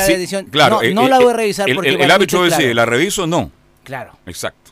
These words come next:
Speaker 2: Y pasó muchas jugadas ayer también que no, no, no, no es necesario, estoy claro yo, yo asumo.
Speaker 1: Correcto.
Speaker 2: Porque el momento que después dice que, que no la revisó y fue penal, ahí le va a llegar al árbitro también. Sí, eh, son hartas cosas. Eh,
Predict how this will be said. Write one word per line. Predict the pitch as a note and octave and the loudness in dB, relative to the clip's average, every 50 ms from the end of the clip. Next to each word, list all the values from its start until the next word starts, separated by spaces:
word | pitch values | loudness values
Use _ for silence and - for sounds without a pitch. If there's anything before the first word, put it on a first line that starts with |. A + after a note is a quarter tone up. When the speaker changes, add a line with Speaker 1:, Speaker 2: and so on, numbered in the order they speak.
| _ | _
Speaker 2:
Y | _ D#3 C#3+ | _ -18 -12
pasó | - D3 - - G#3 | -12 -12 -10 -8 -10
muchas | A3 A3+ A3 - A3+ G3+ | -10 -10 -10 -10 -12 -12
jugadas | - G3 F#3 G3+ G#3+ G#3+ G#3 G3+ | -12 -12 -8 -6 -4 -4 -4 -6
ayer | F#3 G3+ G#3+ G3+ | -6 -8 -12 -10
también | - G3 F#3+ G3+ G#3 F#3 | -10 -10 -10 -10 -12 -12
que | - F#3+ F3+ | -12 -12 -10
no, | F3 F#3+ G3+ G3+ | -8 -8 -8 -8
no, | G3+ G3+ | -8 -8
no, | G3+ F#3+ | -8 -8
no | F#3+ F#3 | -8 -8
es | F#3+ | -8
necesario, | G3 G3 F3+ F3+ F3 - G#3 F#3+ F#3 F#3+ G3 G3 | -8 -8 -10 -12 -12 -8 -8 -6 -6 -6 -10 -12
estoy | F3+ _ - F#3 F#3 | -14 _ -12 -12 -12
claro | F3+ - F3 F3 E3 E3+ F3 | -12 -10 -10 -10 -8 -8 -10
yo, | E3+ E3+ E3+ F3 A#3 _ _ _ _ _ _ | -8 -8 -10 -10 -12 _ _ _ _ _ _
yo | B2+ B2 D3 F3+ | -10 -4 -4 -4
asumo. | D#3+ - - D3 A#2+ G2+ F#2 F#2 _ _ _ _ _ | -4 -4 -10 -12 -12 -12 -18 -20 _ _ _ _ _
Speaker 1:
Correcto. | - E2+ D#2 - | -16 -16 -14 -14
Speaker 2:
Porque | - - | -14 -16
el | B2 B2+ | -14 -14
momento | B2 B2 - D3 - - | -12 -12 -14 -14 -16 -20
que | G2+ G2 | -20 -20
después | F#2 - _ - D#3+ D3+ C3 A2+ F#2 G2 A#2+ | -20 -20 _ -14 -12 -12 -12 -14 -18 _ _
dice | C#3+ D3+ C3+ C3+ | -16 -14 -14 -14
que, | G2+ A#2 A#2+ A#2+ A2+ - _ _ _ _ _ _ _ | -16 -16 -16 -16 -18 -18 _ _ _ _ _ _ _
que | _ B2 B2 B2 A#2+ A2+ A2 A2 G#2+ G#2 G2+ - - _ _ _ _ | _ -14 -12 -10 -10 -10 -12 -12 -14 -16 -18 -20 -20 _ _ _ _
no | D3 D3 D#3+ F3 | -12 -8 -6 -4
la | F3 D#3+ | -4 -6
revisó | D3+ D3 C#3+ C#3 B2 - F#3 D#3+ C3 A2 | -6 -8 -10 -12 -12 -8 -8 -8 -8 -10
y | B2 A#2+ | -14 -16
fue | - F3 F3 | -14 -14 -12
penal, | D3 D3 C3 C#3+ E3+ A3+ G4 _ _ _ | -12 -12 -10 -10 -10 -10 -10 _ _ _
ahí | _ - C3 C3+ | _ -16 -14 -14
le | C3 A#2+ | -14 -14
va | A2+ A2 | -16 -16
a | |
llegar | G#2 G#2+ A2 A#2 | -20 -20 -18 -16
al | C3 F#3 | -12 -10
árbitro | A#3+ - A3 D#3 C#3 A#2+ C3 A#2+ | -10 -10 -10 -12 -14 -14 -14 -14
también. | D#3 D#3 G3 A3+ D#3+ G#2+ - _ | -14 -14 -14 -16 -16 -18 -20 _
Sí, | - - C3 B2 B2+ C3 A#2+ | -20 -20 -20 -18 -18 -20 -20
eh, | B2 A2+ | -20 -20
son | - - D#3+ D#3 C#3+ | -16 -16 -14 -14 -12
hartas | C#3+ D3 D#3 - - - | -12 -14 -14 -14 -18 -20
cosas. | _ _ B3+ - C4+ - A#2+ A2 _ _ _ _ _ _ _ - _ _ _ _ _ | _ _ -10 -10 -10 -10 -18 -20 _ _ _ _ _ _ _ -20 _ _ _ _ _
Eh, | - C3+ C3+ C3+ C3+ C3 B2+ B2+ B2+ | -12 -10 -8 -8 -8 -8 -10 -10 -12